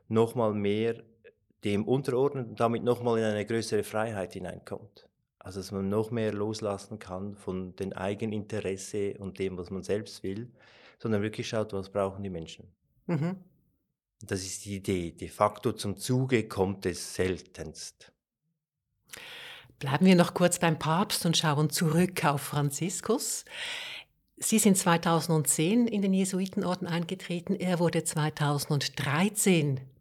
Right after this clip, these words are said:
Speaker 2: Papst und er war der erste Jesuit überhaupt. Was hat das für Sie bedeutet damals?
Speaker 1: Also damals, als er gewählt wurde, war für den Jesuitenorden war das eher ein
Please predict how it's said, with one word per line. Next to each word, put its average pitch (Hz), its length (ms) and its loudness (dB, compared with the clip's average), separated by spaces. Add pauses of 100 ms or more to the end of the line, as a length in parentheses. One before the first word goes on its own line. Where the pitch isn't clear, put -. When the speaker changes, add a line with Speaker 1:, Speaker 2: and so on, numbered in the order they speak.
Speaker 2:
Papst 170 580 -2
und 165 120 2
er 175 100 0
war 175 140 2
der - 240 0
erste 233 420 4
Jesuit 165 560 2
überhaupt. 139 840 0 (520)
Was - 160 -4
hat 240 140 0
das - 140 0
für 208 120 0
Sie 190 140 -2
bedeutet 135 720 -4
damals? - 560 -8 (1500)
Speaker 1:
Also 107 220 -6
damals, 107 720 4
als 104 180 2
er 101 80 0
gewählt 104 340 2
wurde, 101 200 -2
war 98 220 6
für - 520 -6
den 113 140 -2
Jesuitenorden 107 840 0
war 95 140 4
das - 180 -4
eher 98 460 -4
ein 82 800 -10